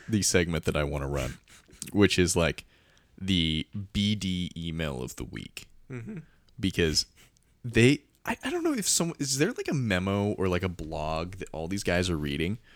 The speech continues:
Speaker 1: Because it'll be like, uh, "Should I wave the white flag?"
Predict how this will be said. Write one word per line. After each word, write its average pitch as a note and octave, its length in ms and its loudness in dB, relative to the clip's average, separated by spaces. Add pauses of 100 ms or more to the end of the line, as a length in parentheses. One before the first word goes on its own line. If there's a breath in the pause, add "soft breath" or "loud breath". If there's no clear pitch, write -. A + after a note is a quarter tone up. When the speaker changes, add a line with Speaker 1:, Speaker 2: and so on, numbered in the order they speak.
(240 soft breath)
Speaker 1:
Because G#2 300 2
it'll F2+ 160 4
be F2 160 -2
like, D2+ 320 -4 (680 soft breath)
uh, F2 240 0
"Should C#3+ 240 -2
I D#3+ 80 6
wave G2+ 320 6
the E2 80 0
white D#2+ 280 -2
flag?" F2 520 2